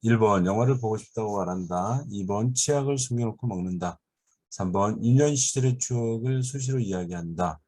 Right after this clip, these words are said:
아들에게 전화를 걸어달라고 부탁한다. 오 번, 자신을 이전 요양보호사와 비교한다. 정답은요, 어, 어르신의 치약을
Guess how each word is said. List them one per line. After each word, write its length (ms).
아들에게 480
전화를 400
걸어달라고 500
부탁한다. 760
오 160
번, 400
자신을 680
이전 280
요양보호사와 960
비교한다. 580
정답은요, 840
어, 480
어르신의 600
치약을 640